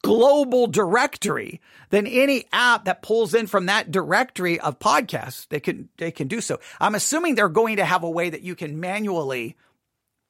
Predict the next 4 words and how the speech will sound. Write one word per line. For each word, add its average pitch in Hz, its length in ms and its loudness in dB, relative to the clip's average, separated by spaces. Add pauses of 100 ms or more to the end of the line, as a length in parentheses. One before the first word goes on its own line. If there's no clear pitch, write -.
(420)
submit 214 540 -2
your 165 180 -2
feed. 156 580 -6 (300)
Like - 160 -6